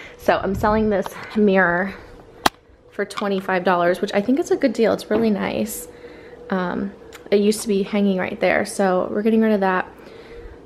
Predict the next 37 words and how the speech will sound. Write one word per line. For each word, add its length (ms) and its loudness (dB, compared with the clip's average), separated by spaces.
But 340 -4
yeah, 300 0
and 160 6
then 140 8
we 60 4
got 260 2
our 100 4
tree 400 0
up, 300 2
and 80 2
I 100 2
finally 380 4
decorated 560 0
it. 320 2
I 60 -4
have, 300 0
I 60 4
need 240 6
some 220 6
new, 200 8
like, 280 4
bigger 260 6
pillows 480 4
for 140 4
this 160 6
couch 340 0
'cause 220 0
it 100 2
looks 220 2
kinda 200 4
sad 280 0
with 160 -4
just 180 -2
these 220 0
small 300 2
ones. 200 4
And 140 0